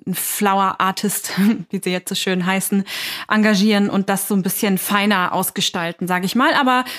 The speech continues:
selbstverständlich, wie immer, ist das, äh, jedem selbst überlassen, welchen Aufwand und welchen finanziellen Aufwand man da auch betreiben möchte. Aber, ähm, gerade wenn man mehr Bedeutung dem Standesamttermin zumessen möchte, ist das natürlich, ähm,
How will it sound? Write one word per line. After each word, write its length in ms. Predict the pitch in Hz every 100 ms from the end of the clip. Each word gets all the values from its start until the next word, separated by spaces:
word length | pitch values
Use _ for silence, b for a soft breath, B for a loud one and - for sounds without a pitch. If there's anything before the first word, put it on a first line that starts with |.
| -
selbstverständlich, 840 | 220 220 - 202 - 208 196 185
wie 80 | 180
immer, 240 | 196 180
ist 160 | 175 -
das, 240 | 180 -
äh, 280 | - 180 175
jedem 280 | 170 214 220
selbst 260 | 226 247
überlassen, 560 | 226 196 185 202 247 226
welchen 240 | 202 202
Aufwand 380 | - 202 247 220 -
und 200 | 190 180
welchen 300 | 196 196 180
finanziellen 520 | 196 185 - 220 269
Aufwand 400 | - 302 302 285
man 120 | 294
da 140 | 277 269
auch 80 |
betreiben 420 | - - - 226 226
möchte. 380 | 220 - 233
Aber, 360 | 175 196 208 202 B B B B -
ähm, 460 | 202 196 185 - -
gerade 360 | - 208 240 214
wenn 120 | 220
man 400 | 214 214 208 196 -
mehr 420 | 208 208 220 240
Bedeutung 840 | 220 208 196 196 214 233 220 214 - -
dem 100 | 196
Standesamttermin 720 | - 214 220 208 202 214 208
zumessen 680 | 202 214 202 202 202 202 190
möchte, 280 | 190 - 190
ist 220 | 175 -
das 140 | 175
natürlich, 600 | 180 165 170 170 170 - -
ähm, 260 | - 135